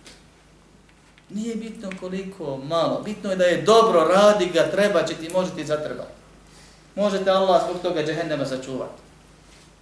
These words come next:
Pripremi se za taj dan, jer to je ma-, moj i tvoj život. Onaj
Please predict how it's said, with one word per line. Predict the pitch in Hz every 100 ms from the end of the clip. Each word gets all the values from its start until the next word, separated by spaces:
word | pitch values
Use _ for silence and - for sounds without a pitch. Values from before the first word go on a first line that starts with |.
| _ _ _ _ _ _ _ _ _ _ _ _ _ _ -
Pripremi | 151 170 214 214 185
se | 165
za | 165 170
taj | 165 147
dan, | 175 165 226
jer | 147 -
to | 233 220 202
je | 180
ma-, | 180 185 185 185
moj | 180 151
i |
tvoj | 165 156 131
život. | 143 117 - - - - - - - - _ _ _ _ _ _
Onaj | 190 214 214 185